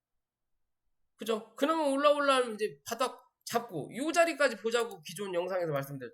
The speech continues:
요, 요 자리. 그죠? 바닥 잡고 올라오면서 요 자리 뚫어내면 가는 자리인데 여기 상단을 못 뚫어내니까 그냥 처음 밀어버린다는 거예요.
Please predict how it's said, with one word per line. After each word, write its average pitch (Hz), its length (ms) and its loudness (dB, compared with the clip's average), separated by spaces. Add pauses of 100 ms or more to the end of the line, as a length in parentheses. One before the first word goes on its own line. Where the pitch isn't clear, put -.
(120)
요, 131 260 -12
요 147 40 -4
자리. 123 200 -4 (1000)
그죠? - 360 -8 (580)
바닥 233 260 0
잡고 226 280 -4
올라오면서 240 760 2 (300)
요 226 100 -6
자리 277 280 4
뚫어내면 294 420 2
가는 233 280 0
자리인데 240 360 0 (460)
여기 269 500 -4
상단을 339 440 2
못 214 160 -6
뚫어내니까 240 540 0
그냥 269 340 0
처음 269 180 -4
밀어버린다는 170 500 -4
거예요. 107 120 -14